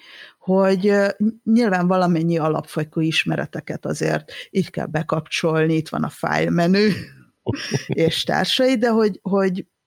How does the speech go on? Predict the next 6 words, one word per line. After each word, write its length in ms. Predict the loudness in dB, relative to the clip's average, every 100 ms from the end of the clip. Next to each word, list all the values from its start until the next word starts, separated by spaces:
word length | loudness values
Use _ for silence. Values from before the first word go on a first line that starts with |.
| _
egy 200 | 0 2
ilyen 160 | 2
alapszinten 880 | 2 2 2 0 0 0 2 0 0
bárki 340 | 0 -2 -4 -8
tudja 420 | -4 -4 -4 -4
kezelni. 640 | -4 -2 -2 -2 -4 -6